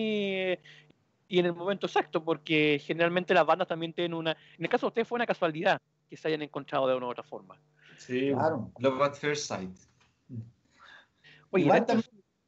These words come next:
Speaker 1: Sí, sí.
Speaker 3: Lo, lo, lo que pasó es que como que ya estábamos, igual nosotros estábamos medio decepcionados de la weá, igual, porque como nos pasó esa cuestión, estuvimos atados con el o-, bueno, con mi, con, con el otro vocalista, lo perdimos.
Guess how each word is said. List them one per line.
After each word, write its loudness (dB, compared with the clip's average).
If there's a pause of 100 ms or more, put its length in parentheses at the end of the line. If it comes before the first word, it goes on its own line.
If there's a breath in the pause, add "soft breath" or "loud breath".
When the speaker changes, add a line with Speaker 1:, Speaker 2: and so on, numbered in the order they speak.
(120)
Speaker 1:
Sí, -4 (180)
sí. -4 (720)
Speaker 3:
Lo, -10
lo, -6
lo -6
que -8
pasó 2
es 2
que -2
como 6
que 2
ya 8
estábamos, 2
igual 2
nosotros -6
estábamos 0
medio 0
decepcionados 0
de -2
la 0
weá, 0
igual, -4
porque -6
como -2
nos -2
pasó -2
esa 4
cuestión, 0
estuvimos 2
atados 2
con -2
el -6
o-, 0
bueno, -2
con 4
mi, -2 (240)
con, -8
con -2
el 0
otro 0
vocalista, 4
lo 2
perdimos. 2